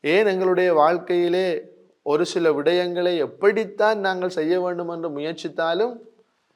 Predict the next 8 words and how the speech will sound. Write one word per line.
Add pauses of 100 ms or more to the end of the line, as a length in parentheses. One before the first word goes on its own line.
(1000)
அது
நமக்கு
நிறைவேறுவதில்லை?
காரணம்
என்னவென்று
சொன்னால்,
சுயநல
வேட்கை